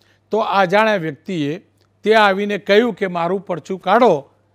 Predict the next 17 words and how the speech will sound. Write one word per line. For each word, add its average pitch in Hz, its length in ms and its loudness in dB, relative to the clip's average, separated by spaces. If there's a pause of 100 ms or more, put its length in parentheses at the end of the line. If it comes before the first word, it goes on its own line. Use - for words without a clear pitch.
(280)
અને 175 100 -6
મને 185 200 -4
પરચો 160 360 -6
બતાવો, 226 360 6
મારું 196 280 -2
નામ 214 180 -4
ઓળખીને 240 360 -2
બતાવો, 208 300 -6
મારા 202 160 -4
પિતાશ્રીનું 233 520 -6
નામ 196 160 -8
ઓળખીને 180 260 -14
બતાવો. 175 420 -8 (400)
તો 175 80 -10
શાસ્ત્રીએ 240 680 0
એમ 202 120 -2
કહ્યું 175 320 -2